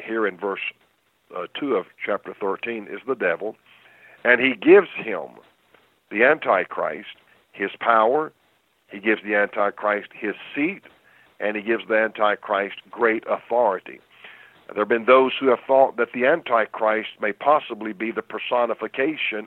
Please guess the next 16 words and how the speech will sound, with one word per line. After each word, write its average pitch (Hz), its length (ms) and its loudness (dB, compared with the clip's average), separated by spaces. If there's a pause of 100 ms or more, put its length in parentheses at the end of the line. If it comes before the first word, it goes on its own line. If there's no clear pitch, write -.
(140)
of 131 380 4 (320)
Satan, 87 380 -4 (760)
but - 120 -10
that's 123 200 4
not 120 140 2
what 123 160 2
the 113 80 0
Bible 110 440 4
says. 135 300 0 (680)
In - 140 -20
Second 120 280 2
Thessalonians 113 560 -2 (120)
two 143 160 -4
nine, 107 380 0
Paul 117 260 -2
said, 117 120 -8